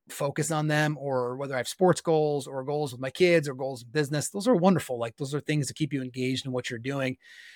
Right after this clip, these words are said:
Uh, for me, when I think about it is, is just every moment that I have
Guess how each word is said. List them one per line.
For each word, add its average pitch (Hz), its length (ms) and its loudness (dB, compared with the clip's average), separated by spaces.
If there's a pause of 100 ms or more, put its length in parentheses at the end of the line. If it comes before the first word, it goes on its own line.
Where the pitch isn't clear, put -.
(340)
Uh, 139 320 -2
for 175 200 0
me, 214 240 8
when 175 140 6
I 147 80 4
think 165 200 0
about 139 260 4
it 135 80 0
is, 135 260 0
is 131 320 -6
just 147 220 -6 (100)
every 190 300 8
moment 156 380 4
that 156 100 2
I 139 80 0
have 123 420 -2